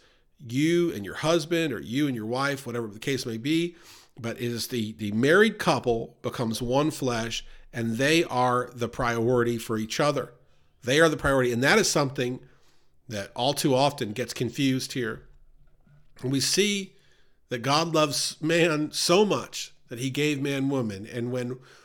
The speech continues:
we turn to God and recognize that,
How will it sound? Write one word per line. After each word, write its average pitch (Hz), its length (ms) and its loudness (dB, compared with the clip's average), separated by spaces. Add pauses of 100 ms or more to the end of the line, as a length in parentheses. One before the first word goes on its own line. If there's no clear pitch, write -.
(280)
we 208 580 0 (240)
turn 185 300 4
to 165 100 0
God 123 420 0
and 117 160 -2
recognize 107 540 -2
that, 90 320 -10